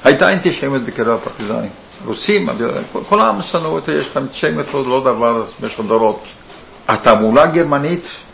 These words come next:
שהגיעה עוד חזקה. המקומים שהצטרפו לפרטיזנים כבר ספגו את חלק מהתעמולה הגרמנית. בהתחלה לא קיבלו יהודים בלי נשק.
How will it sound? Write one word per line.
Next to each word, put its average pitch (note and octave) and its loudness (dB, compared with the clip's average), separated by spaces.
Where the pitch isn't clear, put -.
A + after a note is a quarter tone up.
שהגיעה C3 2
עוד - 0
חזקה. - -8
המקומים A2 0
שהצטרפו B2 -2
לפרטיזנים G#2+ -2
כבר A2+ -6
ספגו G2+ -2
את A#2 -2
חלק A#2 -2
מהתעמולה A2+ 0
הגרמנית. A#2 -2
בהתחלה A#2+ 6
לא D3 4
קיבלו C#3 0
יהודים A#2+ 0
בלי A2+ -2
נשק. G#2 -4